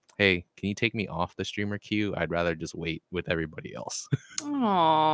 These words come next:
Speaker 1: Yeah, so it
Speaker 2: that's
Speaker 1: was like,
Speaker 2: nice.
Speaker 1: uh, it was like, um, in solidarity with everybody <laughs> else. <laughs>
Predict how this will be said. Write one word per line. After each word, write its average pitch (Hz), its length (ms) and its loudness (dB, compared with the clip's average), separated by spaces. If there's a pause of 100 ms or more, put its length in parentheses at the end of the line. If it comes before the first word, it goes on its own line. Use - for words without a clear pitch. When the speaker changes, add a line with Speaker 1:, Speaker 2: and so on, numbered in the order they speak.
(140)
Speaker 1:
Yeah, - 360 4
so 98 240 4
it - 80 6
Speaker 2:
that's - 40 6
Speaker 1:
was 104 120 2
like, 95 260 4
Speaker 2:
nice. - 0 -
Speaker 1:
uh, 85 440 4 (280)
it 107 40 0
was 104 160 2
like, 95 240 0
um, 82 380 0 (1200)
in 117 120 2
solidarity 87 800 4
with 95 140 2
everybody 85 460 4
<laughs> 85 80 6
else. 107 260 6
<laughs> 480 100 -2